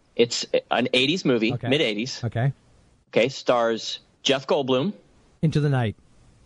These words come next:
Speaker 1: Dang.
Speaker 2: Now, I will be full disclosure.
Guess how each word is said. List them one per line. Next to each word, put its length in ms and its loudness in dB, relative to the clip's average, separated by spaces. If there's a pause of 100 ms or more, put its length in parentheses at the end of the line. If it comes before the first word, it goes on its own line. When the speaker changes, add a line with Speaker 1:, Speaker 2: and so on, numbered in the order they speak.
(300)
Speaker 1:
Dang. 680 0
Speaker 2:
Now, 200 2 (840)
I 180 2
will 240 0
be 180 0
full 260 -2
disclosure. 640 -2